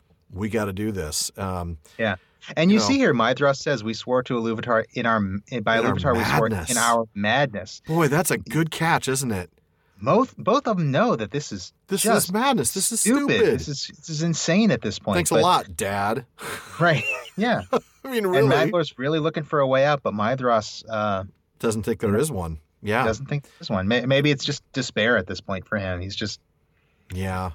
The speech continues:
Speaker 1: I mean, I
Speaker 2: But
Speaker 1: think they know they'll die if they do it. I mean,
Speaker 2: Yeah.
Speaker 1: that's, that's what he's imagining.
Speaker 2: But then
Speaker 1: Um,
Speaker 2: again, that takes you back to Maglor, who says, "Well, then let's just break the oath, because at least that way we'll do less damage."
Speaker 1: Right,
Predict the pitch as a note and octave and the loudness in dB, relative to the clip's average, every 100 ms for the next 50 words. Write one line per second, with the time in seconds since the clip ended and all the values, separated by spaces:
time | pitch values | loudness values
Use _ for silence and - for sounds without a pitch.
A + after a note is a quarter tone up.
0 | - - A2 A2+ A#2 A#2 A2+ C#3 A#2 A2 | -10 -6 -2 -2 2 4 4 2 0 2
1 | A#2+ A#2+ G2 E2+ G2+ G#2+ F2 - E2 F#2 | 2 2 0 0 0 0 -2 -6 -8 -4
2 | F#2+ F2+ - _ _ _ G#2 A2 A2 G2 | -4 -6 -14 _ _ _ -4 2 2 2
3 | A#2 A2+ G#2 G2 F2 F2+ G2+ F2 D#2 D#2+ | -2 -2 -4 -4 -4 -4 -6 -8 -10 -12
4 | _ _ _ _ _ _ C3+ B2+ C#3+ C3 | _ _ _ _ _ _ -2 2 2 2
5 | C#3 C#3+ A2+ - B2+ A#2+ A2+ G#2+ G#2+ G#2 | 2 0 -2 -6 -6 0 0 2 0 0
6 | A#2+ A2 F#2 F#2 G#2+ - G#2+ F#2 - A2 | 0 0 -2 -2 -6 -2 -2 -2 -4 -4
7 | G2+ A2+ A2 G#2 - G#2+ - G#2+ - G#2+ | -2 -2 0 -2 -4 -4 0 0 2 0
8 | F#2 F2+ - G#2+ A2 G#2 A2+ A2 A#2 G#2 | 2 0 0 -2 0 0 0 0 2 2
9 | G#2 G#2 G2 G2 F#2 F#2 - G2 F#2 D#2+ | 2 0 -2 -4 -2 -2 0 0 0 -4
10 | - - A2 A2 D#2 | -8 -4 0 0 -2